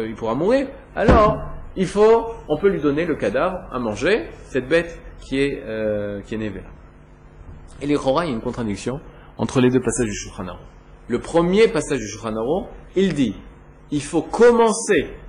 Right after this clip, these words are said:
lorsqu'une personne est prise d'une crise de boulimie, c'est-à-dire en danger, on doit commencer par les interdits, comme dit la Gemara, les interdits les plus, les moins graves,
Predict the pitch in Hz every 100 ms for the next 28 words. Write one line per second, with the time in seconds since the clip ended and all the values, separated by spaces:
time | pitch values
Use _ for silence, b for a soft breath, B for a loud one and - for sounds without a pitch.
0 | - - - - - - - - - -
1 | - 135 - 156 175 175 - 151 104 -
2 | - - - 185 160 151 156 147 131 131
3 | 110 95 120 117 117 135 151 135 117 92
4 | - B B - 135 170 185 185 175 170
5 | 139 127 131 131 120 101 - 277 220 170
6 | 131 107 95 117 135 165 151 147 127 110
7 | - 117 104 - - - - 113 180 220
8 | 202 208 208